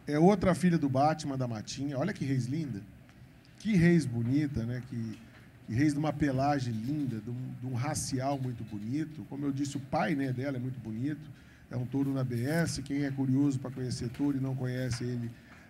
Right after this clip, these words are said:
é, acessa o site aí da B S, vocês vão ver as imagens dele.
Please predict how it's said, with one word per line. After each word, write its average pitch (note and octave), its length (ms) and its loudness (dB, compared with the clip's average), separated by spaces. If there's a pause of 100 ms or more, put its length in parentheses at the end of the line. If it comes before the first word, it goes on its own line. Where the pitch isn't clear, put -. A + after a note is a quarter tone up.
(160)
é, B2+ 240 -2
acessa C#3+ 480 2
o C#3 40 -2
site C3 420 0
aí A#2+ 80 -2
da B2 120 0
B A#2 200 0
S, C#3 200 0
vocês C3+ 180 0
vão C3 160 0
ver A#2 300 -2
as G2+ 180 -6
imagens A2 560 -4
dele. B2 340 -4